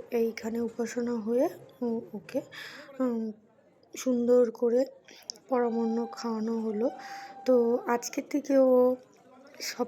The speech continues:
কিছু একটু একটু করে ওকে খাওয়ানো হবে। তো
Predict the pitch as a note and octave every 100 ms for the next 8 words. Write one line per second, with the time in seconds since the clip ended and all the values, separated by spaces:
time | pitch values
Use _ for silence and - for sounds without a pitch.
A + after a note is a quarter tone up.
0 | - B3 - A#3 - B3 - C4 B3 B3
1 | A#3+ A3+ A#3 - A3 A3 A3 G#3 G3 A#3
2 | A#3+ - - - - - - - _ -
3 | G#3+ G3+